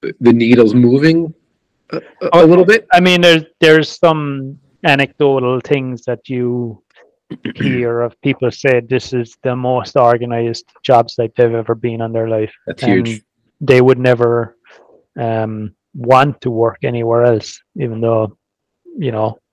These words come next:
Speaker 2: um, and, like, you hear those kind of things, and sometimes foremen might go away and they might come back again, and they were like, "We didn't appreciate how, how this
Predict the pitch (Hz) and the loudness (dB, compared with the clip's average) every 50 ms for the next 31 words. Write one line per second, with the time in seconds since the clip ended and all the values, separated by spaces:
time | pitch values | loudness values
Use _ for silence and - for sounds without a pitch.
0 | - 302 156 117 110 107 107 107 107 107 107 107 107 98 - _ _ _ _ _ | -18 -12 -10 -8 -6 -4 -4 -4 -4 -6 -6 -8 -10 -10 -14 _ _ _ _ _
1 | _ _ _ _ _ _ _ _ - - - - - - - - - - 135 127 | _ _ _ _ _ _ _ _ -20 -20 -18 -18 -18 -18 -18 -16 -6 0 2 4
2 | 120 117 113 113 110 107 101 104 _ _ _ _ _ _ _ _ _ _ _ _ | 4 4 2 0 -4 -6 -8 -10 _ _ _ _ _ _ _ _ _ _ _ _
3 | _ _ - - 123 117 107 - 131 120 113 101 131 139 131 123 120 123 123 127 | _ _ 0 2 2 2 2 2 0 0 2 4 4 6 6 6 6 6 6 6
4 | 127 - - 143 135 131 131 117 143 147 147 147 151 135 139 123 120 120 117 113 | 4 4 2 0 2 2 2 2 0 0 0 0 -2 -2 -4 -4 -4 -6 -10 -10
5 | 113 110 - - - 139 139 135 135 131 123 123 123 117 - - _ _ _ _ | -12 -12 -12 -4 -4 -2 -2 2 2 0 0 0 -4 -8 -10 -14 _ _ _ _
6 | _ _ _ _ _ _ _ _ _ _ _ _ _ _ _ _ _ _ _ _ | _ _ _ _ _ _ _ _ _ _ _ _ _ _ _ _ _ _ _ _
7 | _ _ _ - 143 131 135 131 131 127 127 127 127 127 120 - - 127 123 120 | _ _ _ 0 2 2 2 0 0 -4 -2 0 0 0 0 -2 -2 0 0 2
8 | 120 127 147 160 160 143 131 127 127 127 123 123 - 143 127 120 123 123 120 - | 4 4 4 4 2 0 -2 -4 -2 -2 -4 -2 -2 -4 -2 0 0 0 0 0
9 | 151 135 131 131 135 143 143 135 127 123 123 123 123 120 120 117 117 113 - 131 | -4 -4 -2 -2 -2 -2 -4 -4 -4 -4 -2 -2 -2 -2 0 -2 -2 -2 -4 -4
10 | 131 127 123 123 117 113 113 _ - 135 135 135 - - 127 117 110 107 110 - | -2 -2 -2 -4 -4 -10 -10 _ -8 -6 -6 -6 -6 -6 -6 -4 -4 -4 -6 -4
11 | - 120 117 117 113 113 113 113 107 110 127 - _ _ _ _ _ _ _ _ | 0 2 2 4 2 0 -2 -4 -6 -8 -12 -20 _ _ _ _ _ _ _ _
12 | _ _ _ _ _ _ _ _ _ _ - - 135 131 127 123 117 120 117 113 | _ _ _ _ _ _ _ _ _ _ -8 -2 2 4 4 4 4 2 -2 -4
13 | 110 107 123 127 - - - - | -4 -4 -4 -4 -4 -8 -14 -18